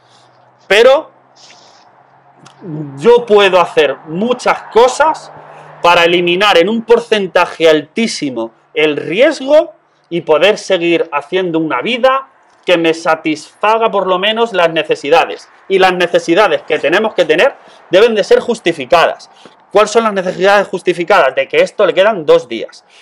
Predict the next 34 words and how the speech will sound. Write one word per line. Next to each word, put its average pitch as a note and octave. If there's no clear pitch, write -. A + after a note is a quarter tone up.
de D3+
que D3+
da F#3+
igual F3
si D3
no F3+
estoy F3+
viendo F3+
todo F3
lo E3
que D3+
veo F3+
a F3
mis D#3+
amigos E3
normalmente D#3+
o F3+
a D#3
mi C#3
familia E3
normalmente. C3+
A A#2+
esto C3
le G#2
quedan C#3
dos G3+
días A3+
y F3
puedo F3
seguir D3
aguantando C#3+
un C#3
pequeño C#3+
esfuerzo A#3